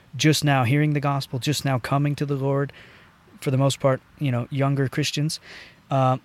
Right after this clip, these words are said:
you wanna be a testimony to how, uh, you live it, so you have that little bit of extra pressure upon you, but you don't have the helping hands and,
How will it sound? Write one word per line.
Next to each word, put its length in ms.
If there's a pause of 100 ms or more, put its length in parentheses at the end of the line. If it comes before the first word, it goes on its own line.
(120)
you 80
wanna 160
be 100
a 60
testimony 500
to 160
how, 460 (120)
uh, 120
you 440
live 220
it, 80
so 120
you 40
have 120
that 100
little 120
bit 100
of 60
extra 220
pressure 300
upon 260
you, 120 (260)
but 80
you 140
don't 200
have 140
the 80
helping 300
hands 340
and, 180